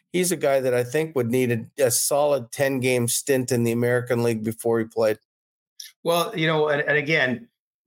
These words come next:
Speaker 2: breaking down the, like, Ethan Bear's got a bit of the X factor about having not played for,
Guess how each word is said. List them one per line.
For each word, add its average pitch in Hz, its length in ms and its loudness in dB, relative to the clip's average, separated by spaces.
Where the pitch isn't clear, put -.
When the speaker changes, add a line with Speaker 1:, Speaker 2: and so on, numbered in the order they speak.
Speaker 2:
breaking 147 300 0
down 143 240 0
the, 123 600 0
like, 127 200 0
Ethan 147 260 0
Bear's 139 260 0
got 139 120 0
a 127 60 -2
bit 143 140 0
of 123 100 -4
the 120 140 0
X 131 160 2
factor 123 400 0
about 113 260 0
having 123 220 0
not 120 240 0
played 123 360 0
for, - 180 -6